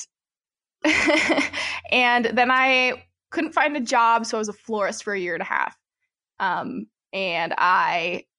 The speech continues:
started up Twitter kind of as a thing to do on the side. Um, me and my oldest sister needed something in common 'cause we tend to butt,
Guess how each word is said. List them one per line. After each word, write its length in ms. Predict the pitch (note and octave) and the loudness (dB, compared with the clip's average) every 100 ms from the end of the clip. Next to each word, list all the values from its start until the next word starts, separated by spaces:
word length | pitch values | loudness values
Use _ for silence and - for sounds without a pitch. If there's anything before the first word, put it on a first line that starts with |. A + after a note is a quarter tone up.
| _ _ _ _ _ _ _ | _ _ _ _ _ _ _
started 480 | - - B3+ C4 C#4+ | -10 0 2 4 2
up 180 | D4+ - | 0 -2
Twitter 400 | - B3+ B3 A#3+ | -2 2 2 2
kind 280 | A#3 A3+ G#3+ | -2 -2 -2
of 120 | G3+ | -2
as 160 | G3+ | -2
a 180 | G3+ F#3+ - _ _ | -2 -6 -12 _ _
thing 180 | C4 B3 | -4 0
to 80 | A#3 | 0
do 120 | A3 | 2
on 140 | F#3+ | 0
the 60 | F#3 | -2
side. 680 | - B3 A#3+ A#3+ A#3 A#3 - | 0 2 4 4 2 0 -2
Um, 420 | - G#3+ G3+ G3+ - | -2 -2 -2 -6 -4
me 140 | C4+ | -2
and 60 | D4+ | 2
my 120 | C4 | 2
oldest 300 | B3+ A#3 A#3 | 2 0 -2
sister 480 | A3+ - G#3+ G3+ G3 _ _ _ _ _ _ _ _ _ - | -4 -4 -4 -4 -8 _ _ _ _ _ _ _ _ _ -6
needed 420 | C4 C#4 B3+ G3+ | 0 2 2 2
something 480 | - B3 A3 G3 F#3+ _ - | 0 -2 -2 -6 -8 _ -6
in 180 | A3 | -6
common 480 | G#3+ - F#3 A#3+ B3 | -4 -2 0 2 0
'cause 240 | B3 A#3 A3 | 0 -2 -2
we 320 | E3 D#3 - | -6 -6 -8
tend 200 | - A3+ | -4 -2
to 40 | G#3+ | 0
butt, 220 | F#3+ F#3+ | -2 -2